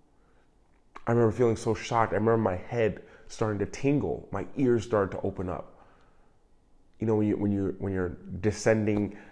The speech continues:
from a plane and you land and you yawn and make your ears pop, this was the feeling that I was having. I felt like, almost like there's pins and needles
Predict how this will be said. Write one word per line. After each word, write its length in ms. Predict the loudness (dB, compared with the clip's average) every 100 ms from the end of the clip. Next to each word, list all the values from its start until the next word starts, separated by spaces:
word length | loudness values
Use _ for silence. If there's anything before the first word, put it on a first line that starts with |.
| -16
from 180 | -6 -6
a 40 |
plane 420 | -4 2 4 4
and 80 | 4
you 100 | 2
land 320 | 2 2 2
and 80 | 2
you 100 | -2 -2
yawn 320 | 0 0 0
and 80 | -2
make 160 | -4
your 100 | -4
ears 200 | -4 -4
pop, 300 | -6 -6 -4
this 140 | -4 -2
was 120 | -2
the 60 | -2
feeling 320 | -2 0 0
that 80 | -2
I 40 |
was 120 | -6
having. 360 | -8 -10 -12 -14 -20 _ -20 _ _ _ -20 _ _ _ _ _ -12 -4
I 40 |
felt 180 | 2 4
like, 180 | 4 4
almost 200 | 2 0
like 80 |
there's 140 | -2 -4
pins 340 | 0 2 4
and 140 | 4 4
needles 560 | 4 2 2 -2 -12